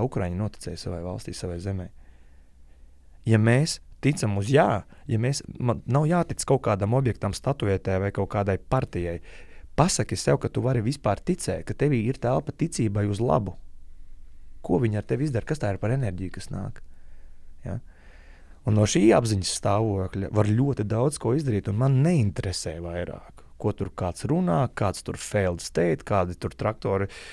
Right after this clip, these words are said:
tur puķis kaut kādas, tur kaut kādas tādas, saprotat, tas ir bahanālijas vienkārši, ja? Tur vienkārši tur, ja? Nā, jā. Atcerieties, bija Romas imperators Caligula, ja? Kurš mužniekiem, kurš parastajiem, ā,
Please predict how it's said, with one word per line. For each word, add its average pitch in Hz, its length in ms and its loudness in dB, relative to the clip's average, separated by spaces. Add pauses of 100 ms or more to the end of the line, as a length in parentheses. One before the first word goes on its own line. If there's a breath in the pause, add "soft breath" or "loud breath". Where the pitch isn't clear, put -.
(120)
tur - 240 -8
puķis - 320 0
kaut 135 240 4
kādas, 123 320 4
tur - 160 -4
kaut 113 220 2
kādas 104 260 0
tādas, 98 220 -4 (180)
saprotat, 139 400 -2
tas 113 160 -2
ir 98 80 -2
bahanālijas 92 880 0
vienkārši, - 560 -8
ja? 101 80 -2
Tur 98 160 -4 (320 loud breath)
vienkārši 101 460 0
tur, 98 160 0 (340 loud breath)
ja? 104 140 0 (300 soft breath)
Nā, 85 200 -6 (120)
jā. - 200 -8 (280)
Atcerieties, 92 400 0
bija 98 160 0
Romas 107 320 2
imperators 95 640 -2
Caligula, 90 560 4
ja? 90 160 -4
Kurš - 240 -8
mužniekiem, 95 640 0 (400)
kurš - 160 -2 (180)
parastajiem, 95 640 2
ā, 92 120 0